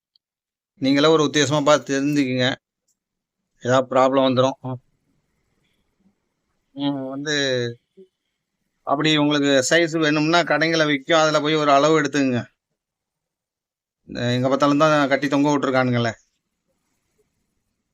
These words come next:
இப்போ வந்து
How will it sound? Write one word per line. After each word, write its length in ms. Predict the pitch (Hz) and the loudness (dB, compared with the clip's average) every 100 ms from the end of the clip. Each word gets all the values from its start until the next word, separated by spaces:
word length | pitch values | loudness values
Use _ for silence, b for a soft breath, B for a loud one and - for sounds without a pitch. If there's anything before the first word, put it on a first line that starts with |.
| _ _ _ _ _ _ _ _ _ _ _ _ _ _ _ - _ _ _ _ _ 156 | _ _ _ _ _ _ _ _ _ _ _ _ _ _ _ -20 _ _ _ _ _ -6
இப்போ 280 | 147 151 | 0 2
வந்து 260 | 147 147 | 2 2